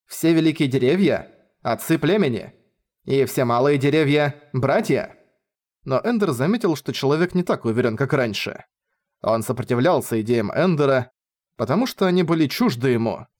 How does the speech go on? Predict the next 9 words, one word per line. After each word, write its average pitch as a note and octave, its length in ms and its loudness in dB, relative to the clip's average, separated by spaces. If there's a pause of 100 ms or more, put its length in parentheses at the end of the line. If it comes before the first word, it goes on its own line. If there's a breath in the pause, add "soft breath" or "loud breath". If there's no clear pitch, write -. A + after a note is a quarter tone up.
(160)
а A#2+ 100 -2
не A2+ 100 0
потому, A#2 340 0
что A#2+ 180 -4
считал A#2 320 -2
их G#2+ 100 -6
неправильными B2+ 680 0
или A#2 140 4
непонятными. A#2+ 840 -2